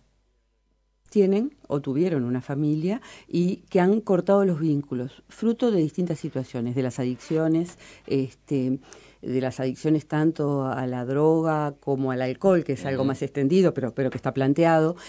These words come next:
Speaker 1: Este, también todas las situaciones de violencia intrafamiliar, eh, que lleva que muchas veces, en algunos casos a jóvenes, pero en otros, en muchos otros casos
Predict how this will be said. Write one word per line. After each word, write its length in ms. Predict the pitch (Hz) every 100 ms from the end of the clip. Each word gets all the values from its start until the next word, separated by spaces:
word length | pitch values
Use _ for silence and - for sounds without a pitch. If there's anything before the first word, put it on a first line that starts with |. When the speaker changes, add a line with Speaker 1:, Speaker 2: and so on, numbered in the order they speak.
| - -
Speaker 1:
Este, 500 | 156 143 - 156 -
también 480 | - 170 175 202 214
todas 240 | 214 220 208
las 140 | 190
situaciones 720 | 180 160 151 - 190 190 180 - - -
de 140 | 160
violencia 420 | 156 156 175 180 180
intrafamiliar, 840 | 160 143 139 135 156 196 180 175 - - -
eh, 260 | 143 143 139
que 140 | 151
lleva 340 | - 180 175 170
que 100 | 156
muchas 380 | 160 175 151
veces, 460 | 160 175 175 151 - - -
en 100 | 175
algunos 320 | 170 269 -
casos 480 | 254 - 330 320 -
a 220 | - 147
jóvenes, 480 | - 165 151 135 131
pero 140 | 147 139
en 60 |
otros, 260 | 151 202 175
en 120 | 156
muchos 400 | 180 247 196 170
otros 200 | 175 165
casos 380 | - 175 208